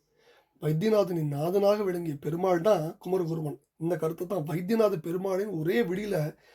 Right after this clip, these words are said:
அருணகிரி பெருமான் நமக்கு உணர்த்துறார். இந்த அற்புதமான பாடலை எல்லாம் வல்ல பழனி பெருமான் திருவடிக்கு சமர்ப்பணம் செய்வோம். பவரோக வைத்தியநாத பெருமாள் நம் அனைவரையும் காக்க வேண்டி அவன் திருப்பாத்தில்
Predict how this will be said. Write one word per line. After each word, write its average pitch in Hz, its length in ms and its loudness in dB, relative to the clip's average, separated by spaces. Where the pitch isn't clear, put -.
அருணகிரி 196 320 4
பெருமான் 165 320 -4
நமக்கு 151 300 -6
உணர்த்துறார். 151 300 -8
இந்த 135 440 -4
அற்புதமான 180 760 0
பாடலை 156 480 -2
எல்லாம் 170 300 -2
வல்ல 156 160 0
பழனி 165 260 -2
பெருமான் 160 300 -4
திருவடிக்கு 165 300 -6
சமர்ப்பணம் 160 300 -6
செய்வோம். 160 300 -10
பவரோக 170 500 -2
வைத்தியநாத 156 320 -2
பெருமாள் 165 320 -4
நம் 156 120 -4
அனைவரையும் 165 460 -4
காக்க 151 300 -6
வேண்டி 156 260 -4
அவன் 147 180 -8
திருப்பாத்தில் 160 560 -8